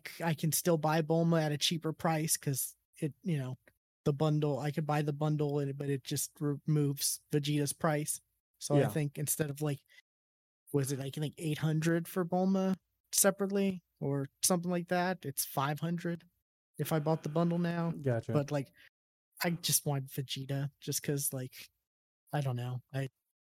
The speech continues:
Speaker 1: I like Vegeta best <laughs> out of the four. Um, yeah. I, I, I mean, I, I, of course, I like Goku. Goku, you know, for, for good or worse, he's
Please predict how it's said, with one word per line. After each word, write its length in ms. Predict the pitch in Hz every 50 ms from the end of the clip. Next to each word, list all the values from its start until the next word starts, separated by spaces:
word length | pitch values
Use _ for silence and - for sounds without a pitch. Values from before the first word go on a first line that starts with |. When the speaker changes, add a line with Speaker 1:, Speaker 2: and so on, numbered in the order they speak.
| _ -
Speaker 1:
I 80 | - 170
like 200 | 160 156 160 -
Vegeta 460 | - - 151 135 160 160 160 165 160 147
best 420 | 151 147 151 156 - - - - - _
<laughs> 120 | _ _ 180
out 220 | 156 156 147 - -
of 100 | 165 165
the 80 | 165 160
four. 420 | - - 175 156 190 190 175 165 _ _ _ _ _ _ _ _ _ _
Um, 600 | 139 139 139 139 139 135 139 139 135 131 135 127 _ _ _ _ _ _ _ _ _ _
yeah. 300 | 135 131 127 127 127 123 127 - _ _ _ _ _ _ _ _ _ _ _ _ _ _ _ _ _ -
I, 80 | 190 - -
I, 100 | - 208 -
I 60 | 208
mean, 140 | 226 233 226
I, 120 | 202 185 214
I, 220 | 214 196 - - 196
of 140 | 175 -
course, 240 | - - 220 202 185
I 80 | 190 175
like 180 | 170 165 156
Goku. 480 | - 160 151 151 - - 156 147 147 143 - _ _ _ _ -
Goku, 420 | 151 147 143 - - 147 139 143 143 -
you 100 | 143 131
know, 220 | 127 123 123 120 _ _ _ _ _ _ _ _ _ _
for, 260 | - - 147 147 139 143 _ _ _
for 140 | - - 156
good 220 | 147 139 170 165
or 160 | 156 156 156 151
worse, 380 | 151 151 156 156 156 147 - -
he's 340 | - 156 143 143 - -